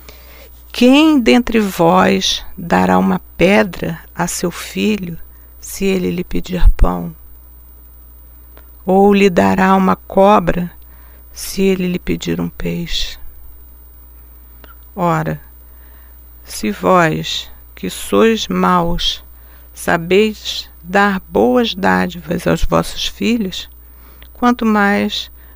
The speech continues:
o vosso Pai, que está nos céus, dará coisas boas aos que lhe pedem." Então, esse, esse é um consolo, é um conforto, né? Por sabermos,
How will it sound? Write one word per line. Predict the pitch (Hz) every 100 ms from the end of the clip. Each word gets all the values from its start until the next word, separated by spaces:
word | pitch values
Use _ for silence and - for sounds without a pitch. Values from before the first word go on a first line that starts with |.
| -
o | 196
vosso | 196 196 -
Pai, | - 180 170 170 165 - - - - - - -
que | -
está | 170 - 170
nos | 170 170
céus, | - 165 165 170 - - - - - - - - - -
dará | 170 165
coisas | 160 - 170 165 160
boas | 156 156 165 175 165 160 - -
aos | - 170 165
que | - 165
lhe | 165
pedem." | - 151 147 160 - - - - - - - - - - - - - - - - -
Então, | 165 - 185 175
esse, | 170 - - -
esse | - 180 208
é |
um | 196 190
consolo, | - - - - - 175 190 185 180
é |
um | 175
conforto, | - 160 - - 185 - - -
né? | 170 185 - - - - - - - - -
Por | - -
sabermos, | - 170 175 175 185 208 208 175 180 - -